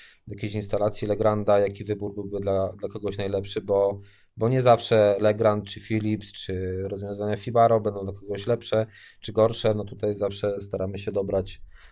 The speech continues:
mm, e, trzeba dobrać pod, pod swoje potrzeby dane urządzenie. Mm, e, fajna funkcja tych włączników bezprzewodowych jest taka, że możemy ich użyć sobie na przykład w, w trybie schodowym, oświetleniowym. To znaczy, e,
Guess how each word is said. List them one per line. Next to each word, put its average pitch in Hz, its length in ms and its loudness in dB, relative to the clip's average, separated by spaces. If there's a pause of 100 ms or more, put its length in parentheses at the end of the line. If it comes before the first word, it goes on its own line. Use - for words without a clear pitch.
(200)
mm, 104 400 -2
e, 104 540 2
trzeba 104 260 -2
dobrać 101 360 2
pod, 104 280 -4
pod 107 200 -4
swoje 107 240 2
potrzeby 104 360 -2
dane 101 200 -4
urządzenie. 104 640 -2 (540)
Mm, 110 200 -2
e, 107 320 6
fajna 135 400 2
funkcja 127 680 0
tych 110 280 -10
włączników - 480 -6
bezprzewodowych 110 840 -4
jest - 200 -6
taka, 107 440 0 (380)
że 113 200 -2
możemy 123 440 -2
ich 123 120 -8
użyć 120 240 -6
sobie 117 200 -4
na 117 100 -4
przykład - 320 -6
w, - 200 -20 (340)
w - 140 -20
trybie 117 280 -4
schodowym, 113 520 2
oświetleniowym. 101 800 -4
To 107 80 -10
znaczy, 107 600 0 (480)
e, 104 80 -4